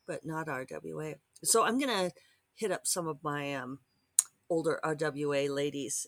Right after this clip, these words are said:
and see what they say. Yeah, I wanna know what they think. Um, and then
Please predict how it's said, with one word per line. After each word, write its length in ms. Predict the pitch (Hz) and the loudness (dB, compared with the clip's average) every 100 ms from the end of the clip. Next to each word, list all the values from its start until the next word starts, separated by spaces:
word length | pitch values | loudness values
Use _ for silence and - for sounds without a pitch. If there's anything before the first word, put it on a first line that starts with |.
| - | -8
and 300 | 165 156 147 | -8 -6 -2
see 260 | - 185 | -2 -2
what 240 | 156 147 - | -4 -8 -6
they 200 | 160 156 | -6 -4
say. 600 | - - - - - - _ _ - _ _ _ _ _ _ _ _ _ _ _ _ _ - - _ _ _ _ _ _ _ _ _ _ _ _ _ _ - | -2 -2 -2 -6 -10 -14 _ _ -20 _ _ _ _ _ _ _ _ _ _ _ _ _ -6 -6 _ _ _ _ _ _ _ _ _ _ _ _ _ _ -4
Yeah, 420 | 160 156 131 - | 0 0 0 -2
I 80 | - | -4
wanna 300 | 165 202 208 | -4 -4 -4
know 540 | 196 185 175 170 165 - | -2 0 0 -2 -4 -6
what 340 | 165 160 - | -2 -2 -2
they 200 | 156 151 | -6 -6
think. 500 | 147 - 147 - - - | -6 -8 -8 -10 -16 -8
Um, 400 | 160 151 143 143 - _ _ _ _ _ _ _ _ _ - | -6 -4 -6 -10 -12 _ _ _ _ _ _ _ _ _ 0
and 200 | 170 160 | 2 6
then 300 | 175 160 | 4 4